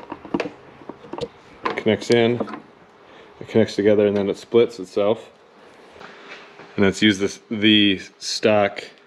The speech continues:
wiring connectors along the rops, and then goes up, and I just connect into the, the lights here. So here's one connection, here's the other connection.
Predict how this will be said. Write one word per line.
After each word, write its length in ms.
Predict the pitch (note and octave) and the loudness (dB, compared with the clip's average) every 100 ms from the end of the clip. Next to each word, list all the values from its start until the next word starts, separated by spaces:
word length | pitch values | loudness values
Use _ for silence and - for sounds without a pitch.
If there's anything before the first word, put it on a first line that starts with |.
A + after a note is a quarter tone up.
| _ _ - | _ _ -2
wiring 460 | G#2+ G#2+ G#2 G2+ G2 | 2 4 2 0 -4
connectors 560 | G#2+ G2+ G2 G#2+ G2+ | -4 -4 -2 -2 0
along 380 | G#2 G2+ G2+ G2+ | 0 0 0 -2
the 240 | F#2+ F#2 - _ - - _ | -4 -6 -10 _ -20 -20 _
rops, 600 | G2+ G2 G#2+ - - - - - | -2 0 0 -4 -12 -16 -16 -8
and 140 | G2 | -4
then 340 | G2 F#2+ F#2 - - - - - - - - - - | -2 -2 -4 -10 -20 -20 -20 -20 -20 -16 -16 -10 2
goes 240 | G#2 G2 | 2 4
up, 240 | G#2+ G#2+ - | 2 0 -8
and 180 | G#2 G2 | -6 -4
I 80 | F#2+ | -2
just 180 | F#2+ - | -4 -4
connect 320 | A2 G2 - | -4 -2 -2
into 160 | G2+ F#2 | -2 0
the, 280 | F#2+ F#2+ - | 0 0 -2
the 60 | F#2+ | -4
lights 320 | G2 G#2+ - | -2 -2 -2
here. 160 | - E2 | -6 -6
So 140 | F2 | -4
here's 180 | F#2 F2 | -4 -4
one 180 | F2 F#2 | -4 -6
connection, 440 | - G2 - G2+ | -4 -6 -2 -4
here's 220 | F#2 F2+ | -2 -4
the 120 | F2 F#2 | -2 -2
other 140 | F#2+ | -2
connection. 520 | - D#2+ D#2+ - D#2 | -6 -10 -10 -10 -12